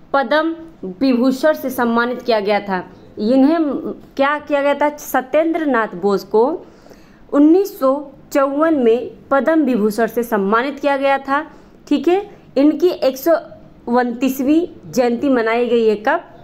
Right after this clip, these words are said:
एक जनवरी दो हज़ार तेईस को, ठीक है, इंपॉर्टेंट रहने वाला है। नेक्स्ट क्वेश्चन है आपका, एक जनवरी दो हज़ार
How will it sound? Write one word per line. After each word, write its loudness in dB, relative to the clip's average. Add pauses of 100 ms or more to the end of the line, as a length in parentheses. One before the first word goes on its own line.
(160)
एक 2
जनवरी 0
दो 2
हज़ार 0 (120)
तेईस -2
को, -12 (420)
ठीक -2
है, 2
इंपॉर्टेंट -2
रहने 0
वाला -2
है। -6 (520)
नेक्स्ट 0
क्वेश्चन -2
है 0
आपका, -4 (1300)
एक -2
जनवरी 2
दो 0
हज़ार 0